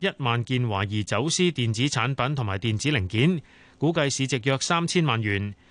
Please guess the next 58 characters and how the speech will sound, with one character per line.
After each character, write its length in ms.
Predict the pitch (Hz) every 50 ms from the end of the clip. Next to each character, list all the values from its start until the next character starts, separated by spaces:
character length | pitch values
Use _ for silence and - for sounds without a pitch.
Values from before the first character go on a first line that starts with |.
| - - -
一 80 | - 196
名 220 | 160 117 101 104
六 120 | 110 123 -
十 120 | - - 127 -
一 100 | 165 175
歲 280 | 170 - - 151 147 139
司 180 | - - 180
機 220 | 170 185 180 180 160
懷 280 | 127 120 110 104 104
疑 160 | 101 110 110
涉 160 | 104 - - 143 143 139 143
案 140 | 139 139 123
被 140 | 123 117
捕。 360 | 101 - 120 120 120 117 107 - - _ _ _ _ _ _ _ _ _ _
海 100 | - 147
關 220 | 160 190 185 180
表 140 | - 147 160
示， 380 | 151 - 143 131 131 131 127 - - - - _
檢 140 | - 151 208
獲 120 | 196 151 -
嘅 160 | 160 151 151
懷 300 | 147 123 113 104 107 104
疑 160 | 104 110 107
走 260 | 98 - 107 123 170
私 160 | 175 - - 185 180 180
貨 280 | 165 - 151 139 139 139
物 220 | 135 127 123 120 -
數 320 | - - - 151 147 143 143
量 240 | 135 120 117 127 120
相 280 | - 165 160 165 165
當 240 | 156 165 160 160 156
大， 240 | 143 131 120 117 120 120 117 - - - -
相 300 | - - 202 202 202 196
信 300 | 180 - 160 147 143 143
運 260 | 131 127 123 123 120
往 260 | 113 110 110 127 143 139
內 160 | 123 117 117
地 280 | - 120 117 120 120 113
配 180 | - - 156
合 140 | 139 127 117 - -
其 220 | 101 92 95 107
他 220 | - 147 165 165 156
零 200 | 123 101 92 92
件 300 | - - 110 135 165 160
重 260 | - - 98 90 92
新 240 | - - 156 156 151
裝 200 | 143 151 151 147
嵌。 320 | 131 135 131 127 131 120 - - _ _ _ _ _ _ _ _ _ -
由 160 | 123 117 104
海 160 | 117 139 170
關 240 | 170 190 202 202 196
陸 120 | 156 127 -
路 160 | 131 120 123
邊 220 | - 180 180 175 165
境 180 | - 139 143
口 200 | 117 117 120 139 139
岸 160 | 123 117 117
科 340 | - 160 160 160 160 -